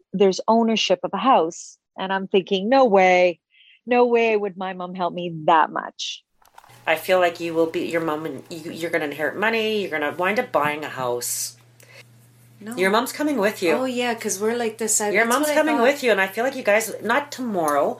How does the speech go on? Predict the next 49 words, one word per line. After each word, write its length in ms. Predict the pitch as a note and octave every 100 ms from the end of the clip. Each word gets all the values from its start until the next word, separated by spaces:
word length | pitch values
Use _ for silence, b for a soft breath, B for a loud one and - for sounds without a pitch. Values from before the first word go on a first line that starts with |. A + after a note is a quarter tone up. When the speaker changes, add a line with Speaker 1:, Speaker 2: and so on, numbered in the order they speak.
| -
Speaker 3:
Yeah. 300 | A3+ G#3 D#3+
Speaker 2:
but 140 | G3+ G3+
you'll 120 | G#3+
eventually 380 | G#3 A#3+ B3 A#3
own 120 | G3
a 60 | G3+
house 300 | G#3 A#3 -
together. 480 | - E3 D#3 - - _ _ _ _ _ -
Or 160 | F#3
you'll, 180 | F3+ F3+ -
you'll, 140 | G#3 G3+
'cause 180 | G#3+ G3
this 160 | B3
is 80 | A3
not 140 | A3 -
renting. 360 | E3 E3 D#3 - -
This 180 | E3+ F3
is 220 | D#3 -
Speaker 3:
Yeah, 80 | F3
Speaker 2:
ownership. 460 | A3 G3 - - -
Speaker 3:
yeah. 280 | G#3+ G3+ - - - - - -
Speaker 1:
And 200 | A3 G#3+
you 100 | A3
said 380 | G#3+ - G#3 G3
it 120 | G3+
was 220 | - F#3+ F#3
on 140 | F#3
the 160 | F#3 -
outskirts 880 | F3+ - - - F3+ E3 - - -
of 180 | F3 D#3+
the 80 | D#3
city. 340 | - - F3+ F3+ F3 F3
You 100 | F3+
said 300 | - F3+ F3
it's 180 | -
not 180 | F3+ E3+
gonna 140 | E3+ E3
be 220 | F3 E3+
where 140 | D#3+
you 280 | E3 E3 F3+
live 260 | F3 D#3 -
'cause 200 | - D#3
you 140 | E3
were 180 | D#3+ D#3+
more 280 | D#3 E3 E3
down 360 | D3+ E3+ D#3+ - _ _
in 120 | F#3+ F3
the 140 | -
inner, 280 | F3+ E3+ A#3